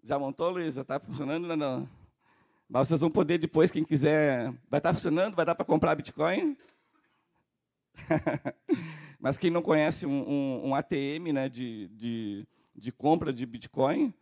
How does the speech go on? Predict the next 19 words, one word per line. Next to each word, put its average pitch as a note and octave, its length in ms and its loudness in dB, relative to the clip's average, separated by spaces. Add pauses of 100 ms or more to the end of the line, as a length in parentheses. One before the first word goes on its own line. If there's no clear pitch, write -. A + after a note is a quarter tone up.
(160)
né, A#2+ 220 -6
coloca B2+ 360 2
ali B2 180 -4
o A#2 140 2
real B2 540 0
e, A2+ 300 -10 (240)
e A#2 80 -8
recebe B2+ 420 -4
na A#2+ 100 -8
sua B2+ 200 -10
carteira B2 420 -6
Bitcoins, C3 540 -2
vai D#3+ 100 -2
poder D3 220 -6
conhecer D3+ 520 2 (440)
daqui B2+ 240 -2
a C#3 60 2
pouco, A#2 300 -2
né? B2+ 280 -2